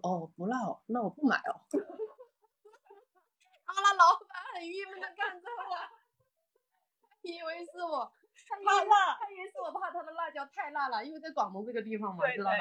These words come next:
Speaker 2: 对。
Speaker 1: 又是那个小米辣嘛。
Speaker 2: 对，广东人
Speaker 1: 啊，对，对，对。
Speaker 2: 都怕辣。
Speaker 1: 结，结，结，结果他看到我弱弱的来一句，我说：“不辣哦，那我不买。”<laughs> 然后，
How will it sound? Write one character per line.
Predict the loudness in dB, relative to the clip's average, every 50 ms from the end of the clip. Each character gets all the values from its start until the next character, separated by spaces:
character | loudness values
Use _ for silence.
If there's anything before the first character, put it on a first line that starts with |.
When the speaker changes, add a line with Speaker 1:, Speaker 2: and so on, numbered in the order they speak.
| 0 -2
Speaker 2:
对。 | -2 -8
Speaker 1:
又 |
是 | -8 -6
那 | -6
个 | -6 -6
小 | -6 -4 -2 -2 -2 -2
米 | -4 -6 -10 -4
辣 | -2 0 0 0
嘛。 | -2 -6 -10 -10 -6 -4
Speaker 2:
对， | -2 0 -2 -2
广 | 4 6 6 6 6 6
东 | 0 2 4
人 | 4 4
Speaker 1:
啊， | 4
对， | 4 0
对， | 0 0 0
对。 | 0 0 -2
Speaker 2:
都 | -2
怕 | -2 -4 -4 -4 -4
辣。 | -4 -6 -6 0
Speaker 1:
结， | 0 2 4
结， | 4 2 0 0
结， | 0 2 2 2
结 | 4 2 2
果 | 2 2 0 0
他 | -2 -6
看 | -2 0 2
到 | 4 4 4
我 | 4 4
弱 | 2 2 2 4
弱 | 4 2
的 | 0 2
来 | 2 2 2 2
一 |
句， | 0 -4
我 | -6 -6 -6
说 | -8 -14 -16 _
：“不 | -8 -6
辣 | -2 0 0 0
哦， | 0 -2 -4 -6
那 | -8
我 | -8 -8
不 | -6 -6 -6
买。” | -4 -4 -6 -2
<laughs> |
然 | 0 0
后， | 0 0